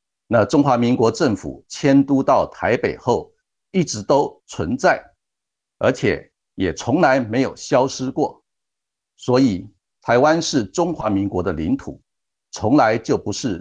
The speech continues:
中华人民共和国的一部分，这也是一个客观的事实。中华民国政府在台澎金马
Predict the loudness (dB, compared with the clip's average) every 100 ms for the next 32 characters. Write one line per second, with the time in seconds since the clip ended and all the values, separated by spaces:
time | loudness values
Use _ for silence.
0 | -4 0 2 2 2 2 2 0 0 -2
1 | -2 -4 -2 -6 -6 -8 -10 -10 -8 -6
2 | -6 -8 _ _ _ _ _ 2 4 2
3 | -2 0 0 2 0 0 -2 2 4 4
4 | 4 2 2 -2 -4 -6 -6 -6 -10 -14
5 | -16 -20 _ _ _ _ _ _ _ _
6 | _ 0 4 6 6 4 4 2 2 -4
7 | -10 -12 _ 0 2 2 0 -2 -2 -4
8 | -2 4 4 4 0